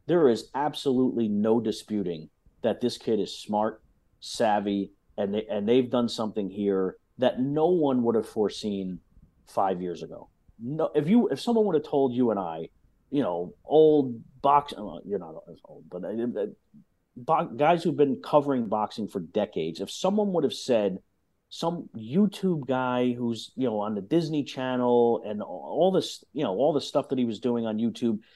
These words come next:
is gonna be headlining a Showtime pay-per-view card and it's gonna be a success, we would have laughed in your face. This is, what he's done here is nothing short of incredible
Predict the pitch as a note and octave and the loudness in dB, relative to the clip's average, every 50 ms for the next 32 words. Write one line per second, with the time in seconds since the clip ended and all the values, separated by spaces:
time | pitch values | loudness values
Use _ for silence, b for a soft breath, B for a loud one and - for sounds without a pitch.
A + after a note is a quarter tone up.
0 | b b b B2+ C#3 B2 - D#3+ D3+ B2+ A2 C#3+ C#3 B2 - - - F#3+ G3 E3 | b b b 0 0 2 2 2 2 0 0 0 -2 -2 -2 0 2 2 2 2
1 | E3 D#3 D3+ D#3 D#3 C#3+ A#2 - - - - E3 D#3+ F3 E3 - E3+ E3 D#3 C3+ | 0 -4 -2 -2 -2 -2 -4 -4 -6 -4 -2 0 0 0 -2 -4 -6 -4 -4 -4
2 | - - - D#3 D#3+ E3+ E3 E3 D3+ C#3 D3 D#3+ D3+ D3 - - C#3+ D3 D3+ D#3 | -6 -6 -4 -2 -2 -2 -2 -4 -6 -4 -4 -6 -8 -6 -2 0 2 4 4 2
3 | D#3+ D#3 D#3 b b b b b - A#2+ B2+ A#2+ - - - C#3+ C3+ A#2+ A2+ B2+ | 0 -2 -6 b b b b b -2 0 0 0 0 -2 -2 -2 -2 -2 0 0
4 | B2 G#2+ - - - - - - - - C#3+ C#3 E3 - - - - - _ - | -2 -2 -2 -6 -12 -12 -12 -12 -6 -2 0 0 0 0 -4 -10 -12 -16 _ -10
5 | - - A3+ G#3+ G#3+ E3 C3 A#2+ A#2+ C3+ C#3+ C#3 - - C#3 B2+ A#2 - - E3 | -4 0 2 4 6 6 6 6 6 4 4 2 -2 -4 -4 -4 -4 -2 0 0
6 | D#3+ G2+ D#2+ - - - - _ _ _ _ _ _ _ _ - G3+ A#3 A3 A3+ | 2 2 0 -4 -10 -14 -16 _ _ _ _ _ _ _ _ 0 0 0 2 0
7 | F3 - - A#2 - - C3+ D#3+ E3+ D#3+ A3 A3 F#3 C#3+ B2 D3+ D3+ D#3+ D3 B2+ | -2 -2 -2 -2 -2 0 0 0 2 2 2 2 0 0 0 2 2 2 2 0
8 | A#2 G#2+ G2 G2 G2 F2+ G2 A2 C3 C3 - C3+ A#2+ G#2+ G2 - - - A#2+ A#2 | 0 0 0 0 -2 -2 -2 -4 -4 -2 -2 -2 -4 -4 -6 -8 -6 -4 -2 -2
9 | A#2 - G2+ F#2+ G2 F2 - - - B2 C3 B2+ G2+ E2+ F2+ F2 E2+ D#2 - | -2 -2 -6 -8 -8 -8 -10 -8 -4 -2 0 0 0 0 -2 -2 -2 -4 -6